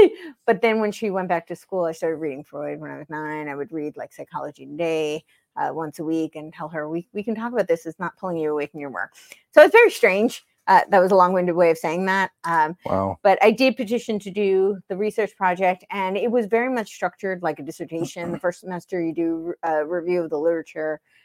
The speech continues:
Speaker 1: and then the second semester, you do field, uh, research. And even though I couldn't drop classes, I did do the ten-day,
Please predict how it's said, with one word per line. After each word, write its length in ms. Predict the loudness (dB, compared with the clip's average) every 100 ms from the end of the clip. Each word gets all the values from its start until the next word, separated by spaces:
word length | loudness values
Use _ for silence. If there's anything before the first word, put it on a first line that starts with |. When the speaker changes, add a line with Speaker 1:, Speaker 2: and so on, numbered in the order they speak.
| -8
Speaker 1:
and 140 | -6
then 100 | -6
the 60 | -6
second 340 | -6 -6 -8
semester, 400 | -10 -14 -10 -10
you 180 | -8 -8
do 320 | -4 -4 -4
field, 460 | -6 -2 0 0 -4 _ _
uh, 200 | -8 -8 -6
research. 560 | -6 -4 -4 -4 -6 -20 -20 _ -2
And 200 | -2 0 2
even 180 | 4 6
though 120 | 4
I 60 |
couldn't 260 | 2 0 0
drop 240 | 2 2
classes, 300 | 4 2 4
I 100 | -2
did 180 | 0 0
do 120 | 0
the 100 | -4
ten-day, 520 | -4 -4 0 0 0